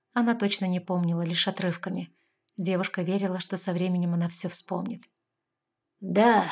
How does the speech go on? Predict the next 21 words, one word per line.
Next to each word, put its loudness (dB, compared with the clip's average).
мне 6
сказали, 4
что 2
ты 2
пострадала». 6
Марита 4
улыбнулась, 0
радуясь, 0
что -2
всё -2
же 2
отец -4
переживает 0
за -6
свою -2
дочь. -8
Неожиданно 4
перед 2
глазами 2
всё -2
поплыло. -6